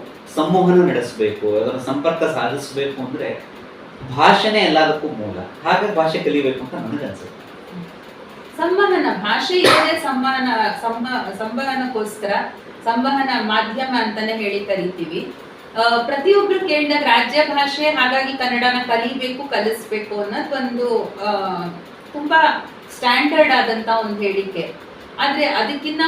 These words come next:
Speaker 2: ಹೊರಗಡೆ ಹೋಗಿ ನಾವ್ ಯೋಚನೆ ಮಾಡಿದಾಗ ಸಂಸ್ಕೃತಿ,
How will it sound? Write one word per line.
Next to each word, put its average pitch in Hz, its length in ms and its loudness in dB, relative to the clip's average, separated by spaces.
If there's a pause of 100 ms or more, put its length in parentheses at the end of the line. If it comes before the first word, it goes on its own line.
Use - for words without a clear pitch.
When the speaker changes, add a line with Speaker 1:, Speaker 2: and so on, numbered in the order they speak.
Speaker 2:
ಹೊರಗಡೆ 285 460 2
ಹೋಗಿ 269 280 2
ನಾವ್ 254 260 -2
ಯೋಚನೆ 233 360 -2
ಮಾಡಿದಾಗ 214 500 0 (220)
ಸಂಸ್ಕೃತಿ, 220 760 -4